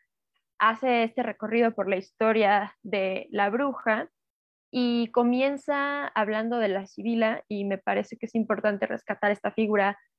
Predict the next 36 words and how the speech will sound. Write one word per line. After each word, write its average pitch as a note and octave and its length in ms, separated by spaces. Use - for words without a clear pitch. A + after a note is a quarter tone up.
eh, G#3 480
de A3 80
la G#3+ 80
antigua G#3 440
Grecia, G3+ 560
porque B3 760
la B3 220
bruja D#4+ 420
medieval, G#3+ 720
digamos G#3+ 440
que G3 460
toma A#3+ 320
muchos A#3 460
elementos G#3 640
de G3 80
la G#3+ 160
sibila, A3+ 600
eh, G#3 520
pero G#3+ 280
también G#3+ 280
hay G#3+ 120
algunas, G3+ 600
algunas G#3 380
cosas G3+ 240
que G#3+ 160
cambian, A3 460
que F#3+ 340
vamos G#3+ 300
a A3+ 40
hablar G#3 180
de G3+ 80
eso G#3 140
un G3+ 60
poquito G#3 300
más G#3 240
adelante. A#3 540